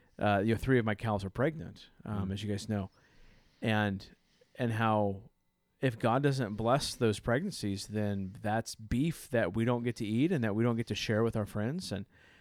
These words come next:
Speaker 1: um, and, uh, you know, the, it's, it's, yeah, we just, we have to trust the Lord and his sovereignty over that.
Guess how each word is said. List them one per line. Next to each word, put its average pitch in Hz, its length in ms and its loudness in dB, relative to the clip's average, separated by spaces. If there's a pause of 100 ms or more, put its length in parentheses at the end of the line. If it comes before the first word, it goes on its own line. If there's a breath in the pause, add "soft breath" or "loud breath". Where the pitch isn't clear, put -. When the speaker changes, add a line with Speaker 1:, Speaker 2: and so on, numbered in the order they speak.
(240 soft breath)
Speaker 1:
um, 104 580 0 (320)
and, 101 600 0
uh, 95 420 -4 (320)
you 117 140 -2
know, 104 160 0
the, 92 340 -2 (240)
it's, 110 220 -10
it's, 107 180 -2
yeah, 147 180 2
we 104 120 0
just, 107 180 -6
we 117 80 0
have 120 80 0
to - 80 -12
trust - 340 -6
the 107 80 -2
Lord 135 440 -2
and 110 120 -4
his 120 160 -2
sovereignty 117 1080 -2
over 143 400 0
that. - 440 -8